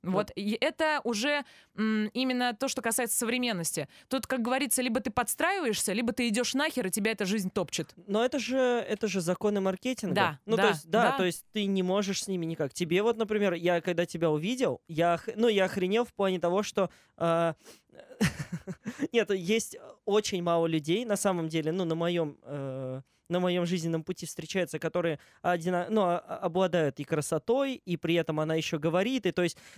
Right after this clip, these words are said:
Speaker 2: ну, это вот вс-, <laughs> очень красиво. <laughs> Заплюй свой микрофон.
Speaker 1: Я заснял, я заснял.
Speaker 2: Да, да, да. Нет, то есть, если гармоникой очень мало людей обладают, потому что обычно они выезжают на чём-то одном.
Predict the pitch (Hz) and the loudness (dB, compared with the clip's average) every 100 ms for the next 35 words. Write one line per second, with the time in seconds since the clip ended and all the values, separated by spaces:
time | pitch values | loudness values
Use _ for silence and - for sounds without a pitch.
0 | - 240 226 220 220 214 _ _ - - | 2 2 4 4 4 2 _ _ -8 -2
1 | 185 - 170 - - - _ _ _ - | 0 0 -6 -10 -16 -18 _ _ _ 2
2 | - 294 - 180 - 165 165 165 160 440 | 2 2 2 0 0 -2 -2 -4 0 0
3 | 453 403 311 427 285 262 240 - 220 214 | 4 4 6 6 6 2 2 -2 0 0
4 | 180 196 - 202 202 196 175 165 165 165 | 2 2 2 0 0 0 0 0 -2 -2
5 | - 156 - 247 - 277 320 - 415 403 | -4 -6 -2 -2 2 2 2 0 0 2
6 | 359 359 359 415 415 196 190 196 185 180 | 2 0 0 0 2 2 2 0 -2 -8
7 | - - 254 262 247 233 226 202 247 - | -14 0 2 4 4 2 0 0 2 2
8 | 233 175 185 190 208 320 320 247 190 220 | 0 2 2 4 4 2 0 0 2 4
9 | 233 - 214 202 208 185 185 175 208 156 | 4 4 2 4 4 2 0 2 2 4
10 | 165 165 294 240 175 175 196 226 - 208 | 2 4 4 2 0 0 0 0 0 0
11 | - _ _ _ _ - 170 170 208 - | 0 _ _ _ _ -10 -2 0 0 -2
12 | 220 165 - - 165 185 190 170 185 185 | 0 0 0 0 2 2 2 2 2 2
13 | 170 170 190 180 170 170 170 208 117 | 0 0 -2 0 0 0 2 0 0